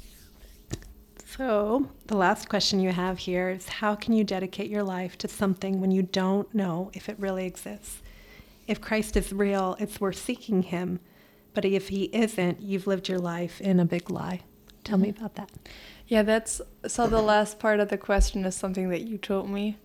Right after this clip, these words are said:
Speaker 1: Mm-hmm.
Speaker 2: Um, because as I said, like, for example, with being a vegetarian, I can see the animals. I can see that they suffer, and that's the reason I decided to not eat them. But with God,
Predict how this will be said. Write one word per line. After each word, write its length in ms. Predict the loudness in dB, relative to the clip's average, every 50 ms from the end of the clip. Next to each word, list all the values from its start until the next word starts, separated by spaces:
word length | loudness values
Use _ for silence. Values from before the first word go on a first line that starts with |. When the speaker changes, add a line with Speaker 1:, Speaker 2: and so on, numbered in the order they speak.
| -8 -6
Speaker 1:
Mm-hmm. 240 | -6 -4 -4 -6 -6 -6 -8 _ _ _ 0 2
Speaker 2:
Um, 540 | 4 4 4 4 4 4 2 2 2 0 -2 -8 -20 -20 -20 -20 -20 -20 _ _ _ _ 0
because 360 | 0 0 2 2 2 6 8
as 180 | 6 6 8 6
I 140 | 6 6
said, 540 | 4 2 2 4 4 6 6 6 6 4 0 -4 -12 -6 0
like, 360 | 2 2 2 2 -2 -14 -14
for 140 | -4 0 0
example, 540 | 0 4 2 2 2 4 2 2 2 2 0 0
with 220 | -2 -4 -4 -2
being 220 | -2 -2 0 0 -2
a 60 | -2
vegetarian, 680 | -2 -2 -2 -2 -2 0 0 0 0 0 -2 -2 -4 -4 -2
I 180 | 0 2 2 0
can 300 | -2 -2 -6 -4 -4 -4
see 280 | -2 -2 -2 0 -2 -2
the 200 | -2 -2 -2 -2
animals. 580 | -2 -2 -4 -4 -6 -6 -6 -8 -8 -10 -6 -4
I 140 | -4 -4
can 240 | -4 -4 -6 -8 -6
see 140 | -6 -6 -4
that 220 | -4 -4 -6 -6 -6
they 140 | -6 -6 -6
suffer, 560 | -4 -2 -2 -4 -2 -2 0 2 2 2 0 -4 -4
and 340 | -2 0 0 0 0 -2 0
that's 300 | 2 2 2 2 -2 -2
the 140 | -2 0 2
reason 440 | 4 4 4 4 2 0 0 0 0
I 180 | 0 0 0 0
decided 540 | -2 -4 -4 -2 0 0 0 0 -2 -4 -6 -14 -16 -14
to 200 | -8 -4 -2 -2
not 280 | 0 2 2 2 2 2 0
eat 220 | -2 -4 -4 -4
them. 280 | -6 -6 -4 -4 -8 -10 -12 -18 -18 -18 -18 -16 -18 -18 -20 -20 -20 -20 -20 -20 -20 -20 _ _ _ -20 _ _ 0 4
But 280 | 6 6 6 6 4
with 380 | 2 2 2 2 0 -4 -18 -20 -20 _ _ _ _ _ _ _ _ -20 _ _ _ _ -2 2
God, 680 | 4 6 6 8 6 6 6 4 4 0 -4 -10